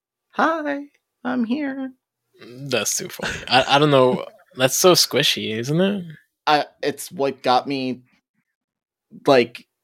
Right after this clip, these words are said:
Speaker 1: one of my best starts. Like, that was the team that I was using at the s-, beginning of last year that I hit, ended up hitting,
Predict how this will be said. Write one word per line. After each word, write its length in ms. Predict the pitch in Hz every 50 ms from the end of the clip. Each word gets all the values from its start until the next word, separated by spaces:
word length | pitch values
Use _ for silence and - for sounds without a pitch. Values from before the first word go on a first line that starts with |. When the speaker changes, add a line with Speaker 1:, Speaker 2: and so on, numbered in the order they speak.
| _ _
Speaker 1:
one 240 | - 127 127 127 127
of 60 | 131
my 120 | 123 120 117
best 260 | 110 123 127 123 123 -
starts. 680 | - - - 113 123 143 139 - - - - - - _ _ _ _ _ _ _ _ _ _ _ _ _ _
Like, 320 | 120 131 110 - - _ _ _ _ _ - - - - _ _ _
that 140 | - 135 135
was 140 | 135 143 139
the 100 | - 160
team 240 | 143 - 160 151 147
that 100 | 143 139
I 80 | 139 135
was 180 | 135 131 117
using 300 | 139 143 131 139 139 131
at 100 | 127 120
the 80 | 123 131
s-, 220 | 117 - - -
beginning 380 | - - 123 113 131 131 127 120
of 60 | 117
last 280 | 117 123 147 143 - -
year 160 | 120 104 101
that 140 | - - -
I 20 | -
hit, 220 | - 110 110 - _
ended 260 | - 113 113 107 107 110
up 100 | 104 -
hitting, 580 | 127 117 113 110 110 107 104 101 98 101 -